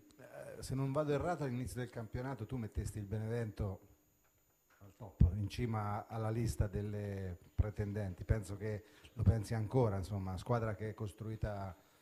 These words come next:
per vincere, che no-, addirittura c'ha una panchina stratosferica. Eh, se, cu-, cu-, se hai, lo hai osservato, perché pensi che abbia avuto delle difficoltà e, se ce lo vuoi dire, quali sono gli eventuali punti deboli, se ne hanno?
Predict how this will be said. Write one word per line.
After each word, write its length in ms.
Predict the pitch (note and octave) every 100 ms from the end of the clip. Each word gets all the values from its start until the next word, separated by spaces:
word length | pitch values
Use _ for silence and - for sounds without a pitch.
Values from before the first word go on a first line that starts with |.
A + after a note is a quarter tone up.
| - -
per 160 | G#2+
vincere, 560 | G#2 B2 B2+ - B2+ A#2+
che 120 | G2+
no-, 140 | G2+ G2+
addirittura 560 | G#2+ A#2 - A#2 A2+
c'ha 580 | G2 G2+ G2 F#2 F#2 F2+ - - _ -
una 160 | G2
panchina 640 | - G2+ - A2 G#2 F#2 E2 -
stratosferica. 920 | - G#2 G2 G2 - A#2+ A#2 - E2+ - _ _ _ -
Eh, 1300 | A2 G#2+ G#2+ G#2+ G#2 G#2+ G#2 G#2 G#2 G#2+ G2 G#2 - - -
se, 200 | - G2+ -
cu-, 220 | D3 D3+
cu-, 360 | E3+ D3+ C3+ B2
se 260 | - D3 C#3
hai, 380 | C#3+ C#3 C#3+ -
lo 100 | C3+
hai 120 | C#3
osservato, 480 | C#3 - C#3 F3 D#3+ - - -
perché 340 | C3 B2 E3
pensi 340 | D3 C3+ A2+ A#2+
che 80 |
abbia 180 | A#2+ A2+
avuto 200 | B2 A#2+
delle 200 | A#2 A2+
difficoltà 800 | A#2 A2+ C3 C#3 C3+ F3+ F#3+ - - - - _ _ -
e, 160 | A2+
se 120 | A2+ G#2+
ce 100 | A2+
lo 80 |
vuoi 140 | A2+ B2
dire, 220 | A2+ G#2+
quali 200 | G#2 G2+
sono 260 | G2+ G#2+ G2+
gli 300 | G2 F#2+ G2
eventuali 640 | A2 A2 G#2+ G#2 A#2+ A#2
punti 280 | G#2 G#2 G2+
deboli, 300 | A2+ A#2 F#2+
se 120 | -
ne 140 | G#2+ A2
hanno? 300 | F2+ E2